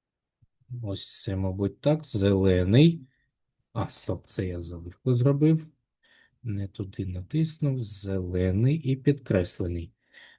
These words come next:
Далі блакитний курсив. Блакитний.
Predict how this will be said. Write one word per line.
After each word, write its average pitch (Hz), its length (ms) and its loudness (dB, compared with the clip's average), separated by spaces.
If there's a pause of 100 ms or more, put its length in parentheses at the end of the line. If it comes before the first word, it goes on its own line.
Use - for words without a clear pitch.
Далі 110 420 8
блакитний 143 720 8
курсив. 160 680 2 (1400)
Блакитний. 117 1500 -2